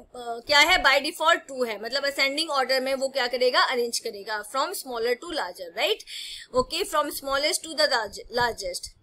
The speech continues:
The order of sorting ascending equals to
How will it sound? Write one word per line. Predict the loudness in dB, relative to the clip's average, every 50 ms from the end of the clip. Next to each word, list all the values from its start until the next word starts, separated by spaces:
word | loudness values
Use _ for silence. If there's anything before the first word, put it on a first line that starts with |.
| _ -18 -18 -16 -14 -14 -2
The | 0 2 2 4 4
order | 2 2 4 4 6 6
of | 6 6 4
sorting | 0 0 2 2 0 0 0 -2 -2 -2 -6 -10 _ _ _ _ _ -20 -20 -20 _ _ _ _ -6 -4
ascending | 0 2 2 2 2 0 -2 -8 -12 -14 -14 -14 -12 -12
equals | -10 -4 -2 -2 -2 -2 -4
to | -8